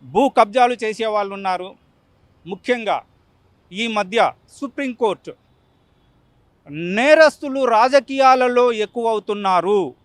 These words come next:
అని క్లియర్గా చెప్పడం జరిగింది. కావున సుప్రీంకోర్టుకు మద్దతుగా ఈ నేరస్తులకు against-గా నేను బ్లాక్ డ్ర-, బ్లాక్ డ్రెస్ వేసుకున్నానండి.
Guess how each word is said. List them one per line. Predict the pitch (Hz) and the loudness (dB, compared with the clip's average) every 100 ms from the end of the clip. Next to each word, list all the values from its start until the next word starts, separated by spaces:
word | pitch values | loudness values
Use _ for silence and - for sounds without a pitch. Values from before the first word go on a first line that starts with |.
| _ _ | _ _
అని | 190 220 | -8 -6
క్లియర్గా | 240 202 202 220 208 - | -10 -8 -4 -2 -2 -4
చెప్పడం | 170 185 185 | -6 -6 -6
జరిగింది. | 165 151 135 110 - _ _ _ _ _ _ - | -6 -6 -8 -14 -18 _ _ _ _ _ _ -2
కావున | 160 185 247 165 202 - _ _ _ _ _ _ _ _ - | 2 2 4 0 -2 -12 _ _ _ _ _ _ _ _ -10
సుప్రీంకోర్టుకు | 311 330 339 339 285 269 226 254 208 - _ _ _ _ _ _ _ _ _ _ _ _ _ _ | -6 -4 -4 -2 4 4 4 0 -4 -6 _ _ _ _ _ _ _ _ _ _ _ _ _ _
మద్దతుగా | 147 220 226 269 262 226 147 _ _ _ _ _ _ _ _ _ _ _ - | -2 2 6 4 4 2 2 _ _ _ _ _ _ _ _ _ _ _ -8
ఈ | 220 269 | -2 -2
నేరస్తులకు | 240 254 285 277 285 247 - 156 _ _ _ _ _ _ _ _ _ _ 180 | 0 0 2 2 2 0 0 -6 _ _ _ _ _ _ _ _ _ _ -2
against-గా | 214 269 262 269 233 165 - _ _ _ _ _ _ _ _ - | 0 0 0 0 0 0 -2 _ _ _ _ _ _ _ _ -10
నేను | 196 240 | -4 -4
బ్లాక్ | 190 208 220 | 0 2 2
డ్ర-, | 233 208 | 0 -6
బ్లాక్ | 165 _ 156 214 233 | -8 _ 0 2 2
డ్రెస్ | 226 247 | 0 -4
వేసుకున్నానండి. | 196 175 185 147 123 110 | -6 -6 -8 -8 -10 -12